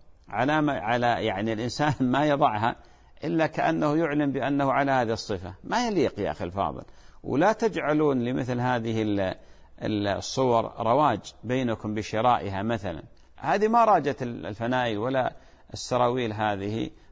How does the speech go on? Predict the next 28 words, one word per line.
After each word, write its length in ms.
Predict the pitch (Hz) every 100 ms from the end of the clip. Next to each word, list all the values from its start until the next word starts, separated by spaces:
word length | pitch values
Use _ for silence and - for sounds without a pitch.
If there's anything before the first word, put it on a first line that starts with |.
| -
بهذه 460 | 120 147 170 139
الصورة 380 | 117 - 113 107
إلا 300 | - 185 185
لأن 220 | 175 160
هناك 300 | 156 180 170
لها 220 | 165 160
زباين 480 | 147 151 156 151 - - - -
ولها 300 | 113 127 143
سوق 400 | 135 160 110 - - - - - - -
أو 120 | 117
لها 200 | 139 131
طلب، 360 | 147 131 92
للأسف 480 | 107 120 151 - 117
الشديد. 440 | 107 - 98 90 - - - -
ولذلك، 480 | 127 180 170 -
يعني، 360 | 120 101 110 - - - -
مثل 240 | 175 156
هذه 220 | 127 131
الأشياء 380 | 110 113 - 104
تترك 500 | - 156 143 123 -
وتهمل 560 | 101 156 135 127 120 - - - -
ولا 200 | 151 202
يلتفت 480 | 175 170 147 127
إليها، 340 | 92 113 95 92 - - -
والإنسان 420 | 202 156 160 147
يحتشم 460 | 180 - 147 127 110
في 120 | 117
لباسه، 480 | 113 107 95 -